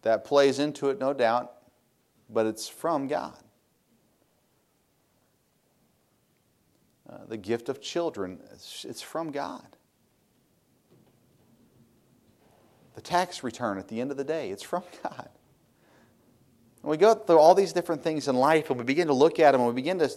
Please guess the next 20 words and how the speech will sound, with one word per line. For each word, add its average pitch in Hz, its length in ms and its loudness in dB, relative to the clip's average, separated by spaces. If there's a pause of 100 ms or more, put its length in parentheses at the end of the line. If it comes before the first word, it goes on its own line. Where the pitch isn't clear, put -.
(240)
to 127 100 -4
see 160 440 -2
and 123 140 0
rationalize 139 680 2
how 123 380 -2
I 151 680 -4 (640)
earned 139 340 0
it, 87 120 -8
how 107 260 -4
I 165 500 2 (100)
did 143 180 2
it, 101 140 -4
how 113 200 2
I 165 520 6 (220)
accomplished 143 680 0
it, 107 100 -2
how 123 200 4
I 170 380 8
deserved 151 680 6
it. - 260 -4